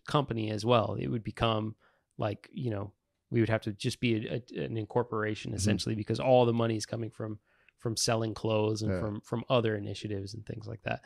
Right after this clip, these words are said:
Speaker 2: Yeah.
Speaker 1: So I'm always very conscious of stuff like that.
Speaker 2: I was thinking more like fundraiser. Again, I don't wanna turn it into, like, a
Speaker 1: Fundraiser,
Speaker 2: crazy,
Speaker 1: yeah.
Speaker 2: you know, little thing, but, like, if it was a fundraiser just to generate money for the next big scholarship.
Speaker 1: Right. A hundred percent.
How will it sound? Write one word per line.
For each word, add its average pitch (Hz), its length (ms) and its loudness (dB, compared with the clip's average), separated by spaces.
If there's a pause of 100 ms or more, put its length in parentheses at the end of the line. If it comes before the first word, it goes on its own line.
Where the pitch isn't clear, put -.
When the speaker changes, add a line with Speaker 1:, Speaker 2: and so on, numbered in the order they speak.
(100)
Speaker 2:
Yeah. 95 220 4
Speaker 1:
So 131 100 6
I'm 131 120 10
always 165 200 12
very 143 160 8
conscious 110 480 -4
of - 100 -10
stuff - 280 -10
like - 160 -14
that. - 120 -6
Speaker 2:
I 120 40 8
was 113 120 4
thinking 156 280 8
more 131 180 12
like 113 220 8
fundraiser. 104 500 8
Again, 117 220 8
I 110 80 10
don't 135 80 10
wanna 123 260 8
turn 117 200 4
it 107 80 0
into, 104 260 2
like, 98 100 0
a 120 60 2
Speaker 1:
Fundraiser, 139 220 2
Speaker 2:
crazy, 113 280 4
Speaker 1:
yeah. 104 80 2
Speaker 2:
you 107 80 2
know, 101 140 2
little 95 180 0
thing, 120 240 4
but, 101 140 4
like, 104 180 2
if 98 80 0
it 113 60 6
was 104 160 4
a 90 80 2 (120)
fundraiser 113 600 4 (640)
just - 200 0
to 113 80 2
generate 117 440 8
money 113 240 6
for 95 500 0
the 92 220 -2
next 107 500 4 (280)
big 95 280 2
scholarship. 92 440 4
Speaker 1:
Right. 147 260 8
A 123 80 0
hundred 175 220 12
percent. 156 360 2